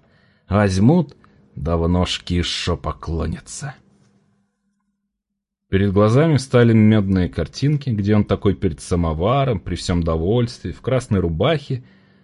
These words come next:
а к нему просители. С поклонцами, с шапками в руках, с глазами в пол. А он торопиться не будет.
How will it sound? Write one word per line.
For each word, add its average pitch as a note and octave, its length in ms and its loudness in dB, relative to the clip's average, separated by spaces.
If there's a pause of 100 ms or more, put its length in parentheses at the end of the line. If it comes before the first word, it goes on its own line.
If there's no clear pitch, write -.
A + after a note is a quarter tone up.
а D#2+ 100 -8
к - 100 -14
нему A2 440 2 (340)
просители. D2+ 840 -8 (800)
С - 80 -20
поклонцами, A#2+ 840 -2
с G2+ 80 -10
шапками G2+ 560 0
в A#2 60 2
руках, A#2 480 0
с F2+ 80 -14
глазами E2 500 -2
в G#2 60 -6
пол. G#2 440 0 (720)
А C#4 140 2
он C4+ 180 4
торопиться E3 640 0
не B2 160 4
будет. D#2+ 760 -8